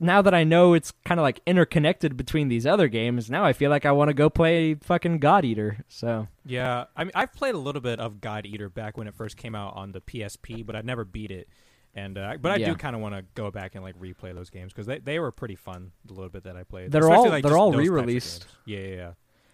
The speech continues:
Speaker 2: I
Speaker 1: Yeah.
Speaker 2: think I have.
Speaker 1: Yeah,
Speaker 2: I
Speaker 1: so
Speaker 2: own God Eater two for the P S four. I have
Speaker 1: Oh,
Speaker 2: that
Speaker 1: for
Speaker 2: one.
Speaker 1: P S four?
Speaker 2: Yeah.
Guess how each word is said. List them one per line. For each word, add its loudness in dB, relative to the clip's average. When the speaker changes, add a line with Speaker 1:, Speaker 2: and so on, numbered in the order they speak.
Speaker 2:
I -8
Speaker 1:
Yeah. -8
Speaker 2:
think -4
I 2
have. -4
Speaker 1:
Yeah, -4
Speaker 2:
I 2
Speaker 1:
so 2
Speaker 2:
own -4
God -4
Eater -10
two -14
for -12
the -12
P -12
S -10
four. -14
I -14
have -6
Speaker 1:
Oh, 4
Speaker 2:
that -2
Speaker 1:
for 4
Speaker 2:
one. 2
Speaker 1:
P 2
S 0
four? -4
Speaker 2:
Yeah. -16